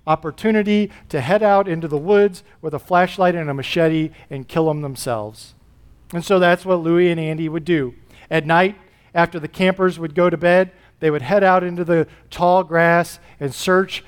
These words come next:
for poisonous snakes. And in the story, he says some of the snakes were as long as four or five feet long.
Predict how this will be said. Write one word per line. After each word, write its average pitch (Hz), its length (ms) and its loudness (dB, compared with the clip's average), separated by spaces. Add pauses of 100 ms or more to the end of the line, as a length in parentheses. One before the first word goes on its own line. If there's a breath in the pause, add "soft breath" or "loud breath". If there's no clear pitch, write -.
(120 soft breath)
for - 180 -10 (220)
poisonous 180 480 0
snakes. 160 420 -2
And 170 100 -2
in 180 100 2
the 180 60 -4
story, 190 500 2 (160 loud breath)
he 190 120 -8
says 175 320 0
some 208 200 0
of 202 60 -4
the 190 80 2
snakes 180 420 -2
were 156 140 -4
as 143 100 -4
long 156 240 0
as 143 100 -8
four 151 240 -4
or 143 60 -2
five 139 260 -4
feet 147 200 -14
long. 120 360 -6